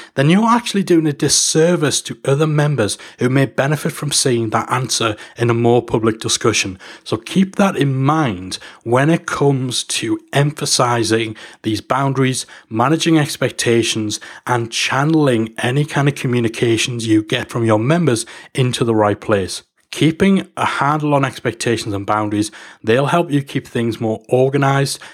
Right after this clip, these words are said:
and enable you to stay focused on all the other key areas and all the other key facets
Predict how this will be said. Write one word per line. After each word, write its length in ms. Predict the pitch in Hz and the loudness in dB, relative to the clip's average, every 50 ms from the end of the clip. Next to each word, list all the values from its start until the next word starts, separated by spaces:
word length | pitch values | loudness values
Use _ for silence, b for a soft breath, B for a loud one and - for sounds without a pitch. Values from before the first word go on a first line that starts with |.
| B B | B B
and 120 | 120 117 | 0 0
enable 300 | 117 117 123 123 117 117 | 2 2 2 2 2 2
you 140 | 117 113 113 | 2 0 -2
to 100 | 113 113 | -4 -6
stay 220 | - - 117 104 | -6 -2 0 -2
focused 580 | 104 - - 156 156 156 - - 123 110 - 113 | -2 0 2 2 2 2 2 0 -2 0 0 0
on 80 | 107 | 0
all 300 | 110 113 127 131 143 147 | 2 2 4 4 4 4
the 160 | 139 139 - 127 | 2 0 0 0
other 140 | 131 131 | 0 0
key 300 | - - - - 120 117 117 | -2 -6 -4 -2 2 4 4
areas 440 | 120 117 117 117 110 107 107 - - B B B B B | 4 4 4 2 2 2 0 -2 -4 B B B B B
and 80 | 104 | -4
all 200 | 101 104 113 120 | 0 2 2 2
the 160 | 123 135 135 135 | 4 4 2 2
other 100 | 135 131 | 2 0
key 200 | - - 123 120 | -4 -6 -6 -4
facets 560 | - - 113 101 - - 110 101 - - | -2 -2 -2 -2 0 0 -2 -2 -2 -4